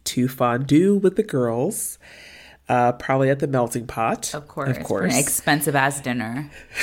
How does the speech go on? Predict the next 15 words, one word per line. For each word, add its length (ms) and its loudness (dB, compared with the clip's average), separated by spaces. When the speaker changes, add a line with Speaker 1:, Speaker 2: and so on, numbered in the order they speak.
Speaker 1:
The 160 6
only 260 6
fondue 480 4
restaurant 540 0
I 40 2
think 280 0
that 140 4
exists 600 -2
today 480 0
<laughs> 40 -10
is 220 -6
the 120 0
Melting 360 -2
Pot. 320 2
Speaker 2:
Yeah. 260 -2